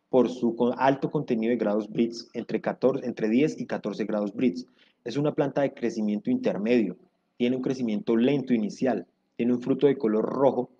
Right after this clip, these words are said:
con hombros más claros a temperaturas muy bajas. Es de un fruto firme, calibres uniformes y de excelente vida en poscosecha. Por eso es una de las más sembradas. Tiene tolerancia a lluvias, lo que nos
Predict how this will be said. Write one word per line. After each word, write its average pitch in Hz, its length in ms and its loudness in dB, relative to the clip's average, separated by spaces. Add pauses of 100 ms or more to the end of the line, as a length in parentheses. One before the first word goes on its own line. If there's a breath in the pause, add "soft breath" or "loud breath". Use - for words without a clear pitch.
(120)
con 113 240 0
hombros 113 320 2
más 127 220 -2
claros 123 340 0
a 113 80 -2
temperaturas 107 600 -2
muy 113 140 0
bajas. 117 480 0 (960)
Es - 100 -6 (160)
de 135 100 4
un 131 160 0
fruto 123 320 2
firme, 120 560 6 (280)
calibres 117 520 2
uniformes 143 680 2
y 120 140 2
de 104 280 0
excelente 123 840 -2
vida 117 200 2
en 117 100 -4
poscosecha. 98 580 -8 (160)
Por 107 160 0
eso 101 120 -6
es 107 100 -8
una 110 140 -2
de 104 80 -2
las 95 140 -4
más 95 180 -10
sembradas. 110 440 -2 (1120 soft breath)
Tiene 147 260 4
tolerancia 123 540 4
a 123 40 2
lluvias, 127 380 2
lo 104 80 -2
que 117 140 -6
nos - 360 -8